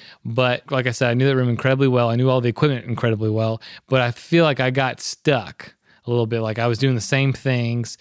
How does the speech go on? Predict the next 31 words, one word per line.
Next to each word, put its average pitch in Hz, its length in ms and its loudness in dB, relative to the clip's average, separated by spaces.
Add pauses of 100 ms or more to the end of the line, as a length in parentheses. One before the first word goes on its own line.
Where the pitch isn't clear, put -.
(380)
I 117 80 -2
can 131 160 -2
only, 131 220 0
people 160 260 4
were 151 80 4
coming 147 240 2
for 131 160 -2
that 123 160 0
certain, 131 300 -4
certain 147 260 -2
sounds 123 460 0
and 117 100 -4
stuff, 117 380 -4 (340)
and 120 100 -2
I 127 80 0
felt 147 280 2
like 131 200 0
I 123 100 2
wasn't 127 460 -2 (280)
growing 135 400 2
anymore. 107 580 -4 (320)
And 120 100 0
so 127 220 2
part 156 380 2
of 139 100 0
what 135 120 2
I 131 40 2
was 127 100 0
excited 147 300 0
about 127 220 0
was 113 240 -4